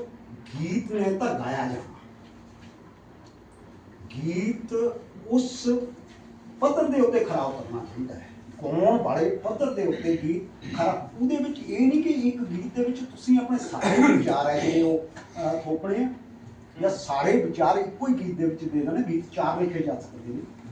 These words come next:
ਅਲੱਗ-ਅਲੱਗ ਵਿਚਾਰਾਂ ਦੇ। ਤੇ ਵਿਚਾਰ ਜਿਹੜਾ ਨਾ ਉਹ ਇੰਨਾ ਭਾਰੀ ਬੋਝਲ ਨਹੀਂ ਬਣ ਜਾਣਾ ਚਾਹੀਦਾ ਕਿ ਉਹ, ਅਹ, ਸੁਣਨ ਵਾਲੇ ਨੂੰ, ਦੇਖਣ ਵਾਲੇ ਨੂੰ ਨਜ਼ਰ ਆਵੇ।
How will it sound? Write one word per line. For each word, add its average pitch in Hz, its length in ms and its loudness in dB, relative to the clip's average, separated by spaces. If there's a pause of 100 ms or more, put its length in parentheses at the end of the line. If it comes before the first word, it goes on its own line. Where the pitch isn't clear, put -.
(120)
ਅਲੱਗ-ਅਲੱਗ 127 340 -2
ਵਿਚਾਰਾਂ 123 460 -6
ਦੇ। - 140 -4 (1120)
ਤੇ 233 340 2
ਵਿਚਾਰ - 680 0
ਜਿਹੜਾ 139 340 0
ਨਾ - 80 0
ਉਹ - 480 0 (520)
ਇੰਨਾ 254 640 6 (120)
ਭਾਰੀ 226 560 0 (200)
ਬੋਝਲ 311 480 6
ਨਹੀਂ 180 160 8
ਬਣ 151 240 4
ਜਾਣਾ 135 340 -2
ਚਾਹੀਦਾ 135 520 -4 (300)
ਕਿ 196 100 -8
ਉਹ, 190 400 2 (140)
ਅਹ, 147 600 0
ਸੁਣਨ 160 400 2
ਵਾਲੇ 123 280 -2
ਨੂੰ, 131 240 -4
ਦੇਖਣ 143 400 -6
ਵਾਲੇ 117 340 -4
ਨੂੰ - 200 -4
ਨਜ਼ਰ 151 420 0
ਆਵੇ। - 280 -10